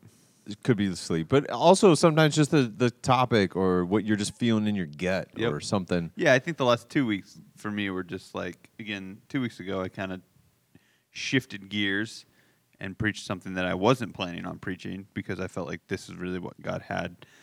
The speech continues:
Speaker 2: And so, and then this one as well. I, I've known that this was gonna be the one that I was talking about for a while, so I've, maybe it's simmered a little bit longer in, you know, in me and, and set on me, and I, so I,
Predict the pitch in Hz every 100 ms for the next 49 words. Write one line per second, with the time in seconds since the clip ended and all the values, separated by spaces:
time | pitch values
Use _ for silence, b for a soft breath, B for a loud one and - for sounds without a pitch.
0 | b b 104 101 - 95 92 90 95 90
1 | 90 90 - 95 90 92 _ _ 95 92
2 | 92 110 107 127 131 151 151 135 113 113
3 | 113 107 98 92 92 95 90 95 101 104
4 | 92 - 90 95 107 104 - 87 95 92
5 | 101 101 - - 139 131 131 131 127 127
6 | 110 123 123 123 98 113 120 b b b
7 | b _ _ - 101 - 107 101 110 104
8 | 95 - 98 92 - 113 - 95 90 92
9 | 92 92 - - 92 92